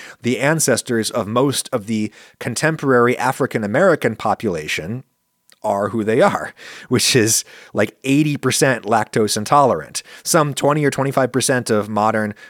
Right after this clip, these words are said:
Black Americans can handle lactose, but most of them cannot, because most of the contemporary African-American population are descended from people abducted from West Africa, and West Africa had lots of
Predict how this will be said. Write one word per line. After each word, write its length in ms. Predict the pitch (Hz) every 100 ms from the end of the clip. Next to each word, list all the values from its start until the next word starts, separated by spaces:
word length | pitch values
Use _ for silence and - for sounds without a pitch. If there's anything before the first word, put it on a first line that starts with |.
| -
Black 360 | 113 107 - -
Americans 720 | 120 139 123 107 95 95 98 - - -
can 220 | - 123
handle 640 | 104 123 107 107 92 92 -
lactose, 560 | 123 113 - 98 92
but 140 | - 98
most 320 | 98 110 -
of 80 | 101
them 160 | 98
cannot, 540 | 95 98 131 143 156 -
because 540 | 98 - 95 92 90 - - - -
most 340 | - 113 120 -
of 80 | 104
the 80 |
contemporary 540 | 113 113 110 104 107 107
African-American 580 | 98 107 104 107 98 101
population 800 | 87 101 110 151 - 101 101 - - - _ -
are 160 | 95
descended 560 | 92 104 156 143 107 107
from 300 | - 104 98
people 380 | 110 101 104 104
abducted 520 | 92 113 - 101 90
from 260 | 104 92
West 280 | 92 117 -
Africa, 580 | - - 87 - 98 160 - - -
and 220 | - 90
West 240 | 98 104 -
Africa 420 | 95 - - 104
had 260 | 101 95 - - _ -
lots 320 | 98 95 -
of 240 | 98 -